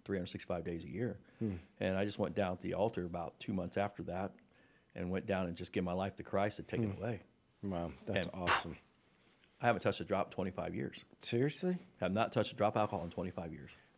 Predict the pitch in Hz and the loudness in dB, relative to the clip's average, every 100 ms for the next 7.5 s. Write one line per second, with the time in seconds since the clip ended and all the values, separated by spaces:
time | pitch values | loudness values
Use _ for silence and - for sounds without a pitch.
0 | - 85 78 78 110 131 139 151 123 - | -10 -6 -4 2 10 10 10 4 2 2
1 | 143 - 92 87 80 - 98 - 78 - | 0 2 -2 -4 -6 -4 -4 -4 -8 -12
2 | - - 107 90 80 - - - - 110 | -16 -8 -4 -2 -4 -10 -16 -16 -2 -2
3 | - - 143 139 - 120 110 110 104 107 | 8 10 10 8 4 4 4 4 2 2
4 | 101 - - 104 113 - 104 - - - | 0 0 2 6 4 2 -2 -2 -12 -4
5 | 127 127 113 104 101 95 85 82 92 71 | 0 4 4 6 4 4 0 2 2 2
6 | 90 78 - - - 78 78 78 82 - | 0 0 -2 -4 -4 -6 -6 -6 -6 -4
7 | 82 78 69 - | -4 -4 -8 -12